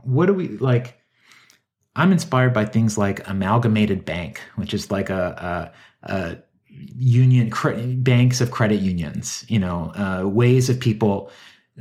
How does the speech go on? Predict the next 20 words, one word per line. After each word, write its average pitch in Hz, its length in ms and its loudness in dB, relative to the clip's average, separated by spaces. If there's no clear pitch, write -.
pooling 143 360 4
their 120 100 4
money 110 260 2
together 101 440 -2
to 123 120 -6
create 98 640 0
different 123 360 4
advantages 92 580 0
or 95 140 0
resources 87 880 -4
that 90 140 -4
they 92 100 -2
share. 76 580 -6
Um, 95 500 0
and, 120 480 4
and 127 140 2
so 165 80 2
I 180 120 2
think 220 220 -2
that, 151 320 -2